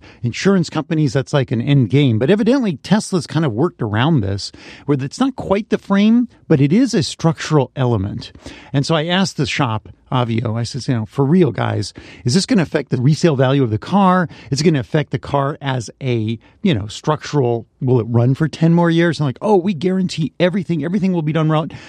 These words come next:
But if we do tear it down and we find more problems, then we'll have to revise." And that's when I got the email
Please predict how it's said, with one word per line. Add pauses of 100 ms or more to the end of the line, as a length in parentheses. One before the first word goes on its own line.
(120)
But
if
we
do
tear
it
down
and
we
find
more (120)
problems,
then
we'll
have
to
revise." (480)
And
that's
when
I
got
the
email